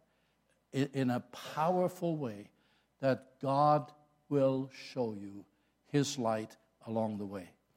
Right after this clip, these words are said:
And he says we don't have to do it in our own strength because he says,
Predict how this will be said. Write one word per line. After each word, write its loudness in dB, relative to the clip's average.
And 8
he 4
says 2
we 4
don't 2
have 2
to 2
do 4
it 4
in 2
our 4
own -2
strength 2
because 4
he 4
says, 6